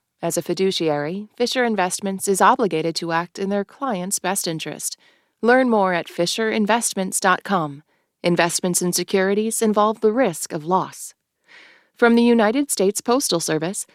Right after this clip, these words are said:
reinventing its network with shipping options designed to keep businesses moving forward.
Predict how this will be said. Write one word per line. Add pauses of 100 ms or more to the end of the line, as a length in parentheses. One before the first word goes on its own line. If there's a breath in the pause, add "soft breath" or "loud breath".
(180 soft breath)
reinventing
its
network
with
shipping
options
designed
to
keep
businesses
moving
forward.